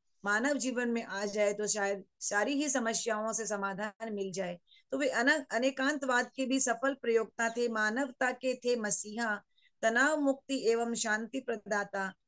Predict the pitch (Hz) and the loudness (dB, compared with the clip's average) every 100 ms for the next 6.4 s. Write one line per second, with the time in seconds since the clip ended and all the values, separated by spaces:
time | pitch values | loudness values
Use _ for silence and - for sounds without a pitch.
0 | - 202 208 269 254 208 208 208 202 214 | -4 -2 0 0 0 0 -2 -2 -2 -4
1 | 208 190 185 185 202 247 208 190 175 165 | -2 -4 -2 -2 -4 -4 -2 -2 -2 -6
2 | _ _ _ _ - 247 262 277 320 - | _ _ _ _ -2 0 0 0 -2 0
3 | 262 226 247 233 233 269 277 247 226 220 | -2 0 2 2 4 2 0 -2 0 0
4 | 254 - 214 262 277 262 254 - 262 233 | 0 -2 0 2 2 0 -2 0 0 0
5 | 214 240 247 233 196 240 269 233 214 214 | -2 -4 -2 -2 -2 0 2 0 0 -2
6 | 214 208 202 | -4 -4 -6